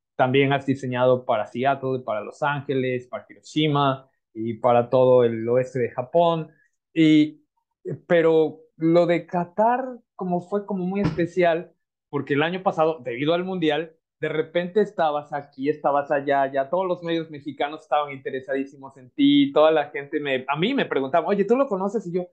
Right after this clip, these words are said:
"Pues no, no lo conozco en persona, he habl-, he escuchado de él, pero no lo conozco en persona". Y, y de repente, eh, como que te volviste un poco una celebridad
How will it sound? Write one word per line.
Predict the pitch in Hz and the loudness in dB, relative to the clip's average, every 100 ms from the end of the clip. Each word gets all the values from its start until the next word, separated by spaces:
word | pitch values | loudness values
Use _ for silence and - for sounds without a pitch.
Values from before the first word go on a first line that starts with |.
| _ _ _ - | _ _ _ -6
"Pues | 139 - 135 | -6 -6 -6
no, | 135 139 156 | 0 2 2
no | 165 | 2
lo | 170 | 0
conozco | 165 151 151 160 | 0 -4 -4 -4
en | 143 | -4
persona, | 123 - 123 139 135 139 | -6 -2 -4 0 0 4
he | 147 160 | 6 6
habl-, | 151 147 147 | 2 -2 -8
he | 135 | -8
escuchado | 147 - 147 151 147 147 | -8 -8 -4 -2 0 -2
de | 131 | -6
él, | 135 | -8
pero | 143 139 | -10 -10
no | 135 | -8
lo | 135 135 | -8 -8
conozco | 131 131 143 | -14 -14 -16
en | 127 | -14
persona". | 127 - 135 135 135 - _ _ - | -12 -2 -2 0 -6 -8 _ _ 0
Y, | 147 139 139 143 | 4 4 4 4
y | |
de | 147 | 4
repente, | 147 139 147 147 180 175 - - | 2 0 -4 -4 -2 -2 -4 -12
eh, | 139 - _ _ _ _ _ | -12 -12 _ _ _ _ _
como | - 151 160 | -4 -2 0
que | 165 | 0
te | 165 | 0
volviste | 147 147 185 220 208 185 | 2 2 2 4 4 4
un | 180 180 | 2 0
poco | 180 180 185 | -4 0 -2
una | 180 180 | 0 -2
celebridad | 165 147 131 131 151 135 | 0 0 -2 -2 0 0